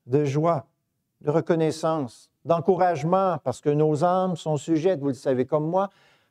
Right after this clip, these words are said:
à une ébullition constante du péché qui veut reprendre la place. Mais nous trouvons dans le Christ Jésus et dans la perfection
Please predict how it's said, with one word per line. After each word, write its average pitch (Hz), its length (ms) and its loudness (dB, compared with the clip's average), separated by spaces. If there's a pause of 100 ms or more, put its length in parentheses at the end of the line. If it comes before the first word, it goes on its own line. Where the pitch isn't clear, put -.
à 165 260 2
une 190 200 4
ébullition 214 800 0
constante 214 640 0
du 196 160 0
péché 214 640 0
qui 185 140 -2
veut 190 300 2
reprendre 175 540 -2
la 156 100 2
place. 147 560 -4
Mais 127 140 -8
nous 131 140 -4
trouvons 156 560 0
dans 127 100 0
le 120 100 0
Christ - 440 -8
Jésus 139 500 -4 (340)
et 139 60 -2
dans 139 120 2
la 135 140 2
perfection 160 800 -2